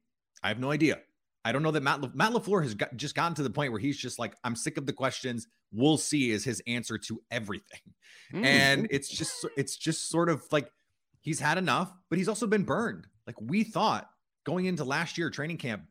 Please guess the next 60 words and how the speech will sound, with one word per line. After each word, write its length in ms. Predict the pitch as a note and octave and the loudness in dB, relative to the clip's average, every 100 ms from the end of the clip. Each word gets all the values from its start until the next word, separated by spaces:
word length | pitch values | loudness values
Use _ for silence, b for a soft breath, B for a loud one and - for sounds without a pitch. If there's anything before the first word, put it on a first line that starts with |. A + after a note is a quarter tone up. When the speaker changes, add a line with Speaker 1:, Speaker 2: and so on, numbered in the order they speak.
| - | -4
Speaker 1:
David 180 | E3+ | -2
Bakhtiari, 400 | F3+ D3+ C3 D3+ | 0 -2 0 0
like, 120 | A2 F#2+ | 0 -2
all 140 | C3 E3 | -2 -2
signs 280 | - D#3 | -2 -6
pointed 300 | C#3+ C3+ C3 | -6 -6 -6
to 80 | G#2+ | -6
him 160 | A2 B2+ | -6 -4
being 160 | A#2 | -4
ready 160 | G#2+ A#2 | -2 -4
for 140 | A2 | -4
week 180 | G2+ A2 | -6 -6
one, 220 | A2+ G#2 F#2 _ _ _ _ - | -8 -10 -12 _ _ _ _ -8
and 120 | G#2+ | -4
then 140 | A2+ A#2 | -2 -2
he 140 | A#2 | -2
wasn't. 320 | A2+ B2 F#2+ _ _ _ _ | -2 -2 -6 _ _ _ _
And 120 | A#2 | -6
then 80 | A#2+ | -4
he 80 | C#3 | -4
wasn't 360 | A2+ A#2+ B2+ A#2 | 0 0 0 0
again. 380 | A#2 A2 E2 - | 0 -2 -6 -12
And 120 | A2 | -6
then 80 | C3+ | -4
he, 100 | A#2+ - | -4 -4
and 120 | C#3 | -6
it 80 | C#3 | -6
was 160 | B2+ | -8
just 140 | A2 - | -8 -6
sort 140 | D3 | -4
of 40 | |
like, 160 | A#2+ A2 - b b b b | -2 -4 -6 b b b b
when 180 | C#3+ | 4
are 60 | A3 | 6
we 100 | A3 | 6
gonna, 200 | F3 D3 - | 4 0 -2
when 140 | B2 G#3+ | 0 2
are 40 | |
we 60 | B3+ | 2
gonna 140 | G#3+ | 2
get 140 | F3+ | 2
to 80 | G#3 | 0
the 80 | F3 | 0
point 240 | - B3 | 2 4
where 80 | G3 | 4
they, 160 | D#3+ E3+ _ | 2 0 _
he 140 | - G#3 | -4 0
can 120 | G3 | 2
do 100 | G#3+ | 2
the 80 | F3+ | 2
thing? 400 | A3+ C#4+ C#3+ A#2+ | 2 4 2 -2
And, 320 | D3 D3 D3 D3 | -2 -2 -4 -8
and 460 | C3 C3+ C3 B2+ A#2+ F#2 | -6 -4 -4 -6 -8 -4
they, 240 | A2+ A2+ G#2 | -4 -4 -6
they 80 | G#2+ | -10
basically 500 | E2 D#2+ D3+ - A#2+ | -8 -4 -4 -2 -2
never 320 | G#2+ A#2+ B2+ | 0 0 0
did 280 | G2+ D3 B2 | 0 0 0
until 260 | G#2 A2+ | -2 -4
week 280 | G#2+ A#2+ - | -6 -8 -10